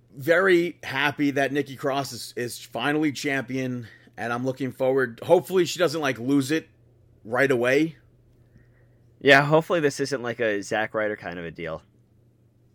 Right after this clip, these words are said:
Speaker 2: with the I C belt. You know?
Speaker 1: Yeah.
Speaker 2: I
Speaker 1: But at least
Speaker 2: never
Speaker 1: we
Speaker 2: a fan
Speaker 1: remember
Speaker 2: of
Speaker 1: he was
Speaker 2: the
Speaker 1: champion.
Speaker 2: <laughs> Yeah, right? I don't know.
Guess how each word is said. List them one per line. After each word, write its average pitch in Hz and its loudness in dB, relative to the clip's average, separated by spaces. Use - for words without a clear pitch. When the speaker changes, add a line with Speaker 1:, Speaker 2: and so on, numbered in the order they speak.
Speaker 2:
with 104 -10
the 98 -4
I 95 -4
C 101 -8
belt. 71 -14
You 104 -6
know? 110 0
Speaker 1:
Yeah. 120 -4
Speaker 2:
I 123 2
Speaker 1:
But 120 0
at 131 4
least 143 6
Speaker 2:
never 143 6
Speaker 1:
we 135 6
Speaker 2:
a - 4
fan 139 -2
Speaker 1:
remember 135 2
Speaker 2:
of 135 0
Speaker 1:
he 143 2
was 107 2
Speaker 2:
the 104 -2
Speaker 1:
champion. 117 -4
Speaker 2:
<laughs> 127 -6
Yeah, 123 0
right? 110 -4
I 104 -4
don't 107 -6
know. 107 -8